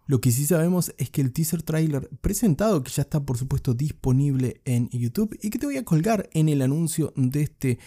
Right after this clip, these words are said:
episodio del Venti Podcast de hoy en mi Twitter, en arroba Sainmain, siempre y cuando Twitter siga funcionando, vas a poder ver en el escueto anuncio sobre este nuevo juego de la saga que las referencias son directas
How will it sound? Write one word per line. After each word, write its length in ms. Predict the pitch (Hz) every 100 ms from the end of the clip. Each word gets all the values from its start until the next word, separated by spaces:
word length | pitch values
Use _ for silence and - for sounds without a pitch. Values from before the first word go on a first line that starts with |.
| - -
episodio 540 | - 117 117 160 151 131
del 140 | 123
Venti 240 | 135 131
Podcast 340 | 127 131 - 107
de 100 | 127
hoy 220 | 123 -
en 320 | 139 139 139
mi 140 | 131 120
Twitter, 400 | 202 165 135 -
en 180 | 117 110
arroba 380 | 107 117 127 113
Sainmain, 580 | - 113 113 151 139 120 _ _ _ _
siempre 260 | - 113 110
y 40 |
cuando 300 | 107 110 104
Twitter 380 | 95 110 107 -
siga 380 | - - 208 156
funcionando, 880 | - 113 101 110 147 147 117 123 143 _ -
vas 160 | 160 196
a 80 | 226
poder 180 | 208
ver 220 | 196 208 -
en 160 | 156
el 140 | 143 135
escueto 600 | 117 - 254 220 - -
anuncio 640 | - 131 190 202 - 151 -
sobre 580 | 131 - 135 131 127 120 -
este 260 | - 110
nuevo 180 | 117 139
juego 300 | - 147 147
de 80 | 151
la 100 | 170
saga 400 | - 190 196 196 - _
que 100 | 226
las 160 | 233 175
referencias 640 | 139 131 143 151 151 - -
son 400 | - 170 175 -
directas 800 | 135 117 190 208 170 - 160 -